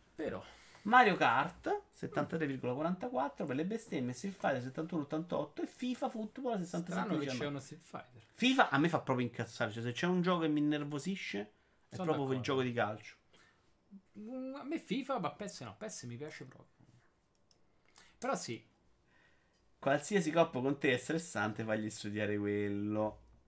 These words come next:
Speaker 2: Però basta cercare videogame su TikTok, non serve una nuova app, perché non dovrebbe chiudere il mese prossimo. <laughs> Che sia. Sì, infatti io ho voluto riprovare il primo su P C, ho bestemmiato solo a pensare a tutte le mod che devo installare per renderlo leggermente giocabile, visto che Bandam-,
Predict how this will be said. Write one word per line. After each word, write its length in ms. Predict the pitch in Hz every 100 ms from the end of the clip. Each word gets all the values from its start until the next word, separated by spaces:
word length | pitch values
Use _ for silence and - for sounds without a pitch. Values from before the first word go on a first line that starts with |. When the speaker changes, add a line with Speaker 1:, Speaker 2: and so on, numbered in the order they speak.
| - - - - -
Speaker 2:
Però 220 | - 226
basta 260 | 208 226 185
cercare 440 | 175 175 - 190 170
videogame 360 | 165 180 175
su 160 | 156 160
TikTok, 420 | 180 175 180 175
non 220 | 143 147
serve 300 | 151 165 135 131
una 140 | 139
nuova 340 | 139 156 131
app, 240 | 107 - 120
perché 460 | 131 135 - 117
non 260 | 110 110 110
dovrebbe 420 | 110 110 110 110
chiudere 360 | 107 113 110 110
il 60 | 110
mese 240 | 113 -
prossimo. 500 | - - - - - -
<laughs> 80 | -
Che 120 | -
sia. 200 | - - - - _ - - - - -
Sì, 120 | 294
infatti 320 | 285 311 302
io 100 | 294
ho 40 |
voluto 220 | 294 294 277
riprovare 340 | 277 294 285
il 60 | 240
primo 240 | 277 269
su 280 | - 277 247
P 140 | 269
C, 260 | 247 - 262
ho 80 | 233
bestemmiato 480 | 220 208 247 240 214
solo 160 | 240
a 20 | 226
pensare 300 | 214 240 220
a 40 |
tutte 180 | 220 233
le 60 | 233
mod 260 | 226 208
che 120 | 196
devo 200 | 208 208
installare 640 | 185 175 - 220 175 127 127
per 120 | 151
renderlo 500 | 156 151 147 147 139
leggermente 520 | 165 160 180 127 110
giocabile, 440 | 110 113 107 113 120
visto 240 | 127 -
che 100 | 113
Bandam-, 460 | 135 160 170 127